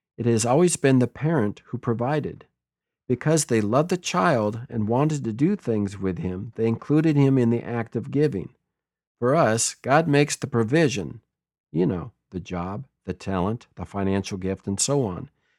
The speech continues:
He's the one who gives us the ability to work, hence the power to get wealth. In everything, it is him, not us.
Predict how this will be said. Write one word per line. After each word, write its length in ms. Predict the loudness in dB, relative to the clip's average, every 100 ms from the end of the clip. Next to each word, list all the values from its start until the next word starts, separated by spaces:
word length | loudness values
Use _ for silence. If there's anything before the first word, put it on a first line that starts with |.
| _ _ 0
He's 200 | 0 2
the 120 | 0
one 200 | 4 4
who 140 | 4
gives 360 | 4 2 2 2
us 140 | 0
the 180 | 0 0
ability 560 | 0 2 2 2 0 -4
to 80 |
work, 320 | 0 0 -2 -4
hence 420 | -2 0 0 -4
the 220 | -8 -12
power 320 | -8 0 0
to 80 | 0
get 260 | 0 -4 -2
wealth. 460 | -4 -4 -6 _ _ _ _ _ _ _ _ _ _ _ _ _ _ _ _
In 140 | 0
everything, 600 | 2 4 2 2 -2 -2 -4
it 140 | -2
is 220 | 0 0 0
him, 460 | 0 0 -4 -10 -16 -4
not 300 | 0 2 2
us. 540 | 0 -2 -6 -8 -10